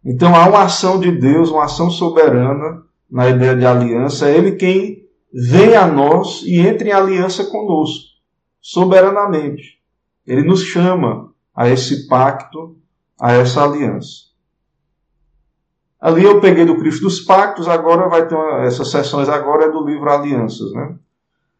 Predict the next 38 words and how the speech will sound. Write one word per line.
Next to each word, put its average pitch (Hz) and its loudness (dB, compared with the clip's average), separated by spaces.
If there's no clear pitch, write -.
Então 196 2
Deus 240 8
chega - 4
a 131 6
Abraão, 156 4
entra 190 0
em - 2
aliança 156 -2
com 143 -2
Abraão 123 0
soberanamente, 123 -2
ele 196 6
faz 214 0
promessas 240 2
a 156 6
Abraão. 139 2
E 170 -2
qual 285 6
era 277 6
a 247 2
promessa 202 4
feita 185 0
a 175 6
Abraão? 165 2
Que 185 -2
Deus 202 6
daria 185 6
o 180 2
quê? - -2
Terra 240 0
e 185 -2
descendência, 175 0
numerosa 185 4
como 175 2
as 190 4
estrelas 202 0
do 240 -6
céu. - -2